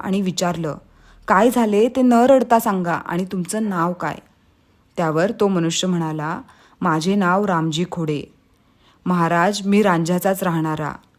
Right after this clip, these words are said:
माझी मुलगी नदीवर पाणी भरायला गेली होती, तिला पळवली, तिला बटवली, त्यामुळे पोरीने जीव दिला. आता मी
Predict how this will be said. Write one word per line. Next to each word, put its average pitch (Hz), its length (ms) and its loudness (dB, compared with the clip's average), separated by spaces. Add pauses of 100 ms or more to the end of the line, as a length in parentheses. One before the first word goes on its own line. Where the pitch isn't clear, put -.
(340)
माझी 190 300 4
मुलगी 240 300 4
नदीवर 233 440 2
पाणी 214 320 2
भरायला 208 360 2
गेली 190 280 -2
होती, 190 420 -4
तिला 214 200 2
पळवली, 220 680 2
तिला 233 260 2
बटवली, 208 640 0 (580)
त्यामुळे 185 460 0
पोरीने 190 480 -2
जीव 185 280 -2
दिला. 180 360 -2 (200)
आता 180 280 -2
मी 180 280 0